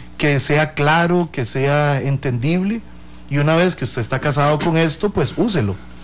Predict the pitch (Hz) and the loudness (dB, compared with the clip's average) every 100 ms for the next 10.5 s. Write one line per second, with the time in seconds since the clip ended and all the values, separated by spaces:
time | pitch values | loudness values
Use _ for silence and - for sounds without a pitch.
0 | - - - 147 139 143 151 175 170 170 | -18 -6 0 2 4 2 2 2 4 4
1 | 175 175 175 185 170 170 170 175 156 143 | 2 2 2 0 2 2 4 2 2 0
2 | 127 117 135 135 139 151 156 120 123 120 | -2 0 2 2 2 0 0 0 0 -2
3 | 117 135 127 110 117 117 120 120 113 117 | -2 -2 -2 0 0 0 0 0 0 0
4 | 117 117 - - 120 110 120 127 117 104 | 0 0 -4 -10 -4 0 0 0 0 0
5 | - 110 98 - - - - 165 170 190 | 0 0 -2 -6 -14 -10 0 2 2 2
6 | 180 165 147 131 135 170 185 - 131 139 | 2 2 2 2 2 4 2 2 2 2
7 | 160 156 165 143 - 123 - 135 139 156 | 2 2 2 2 -2 -4 0 0 2 2
8 | 151 156 147 135 - - - 135 120 113 | 4 4 2 -2 -14 -14 -4 -2 0 0
9 | 131 170 135 117 113 131 139 131 147 135 | 0 0 -2 -2 -2 -2 0 0 0 0
10 | 127 147 131 107 - | 0 0 0 -2 -8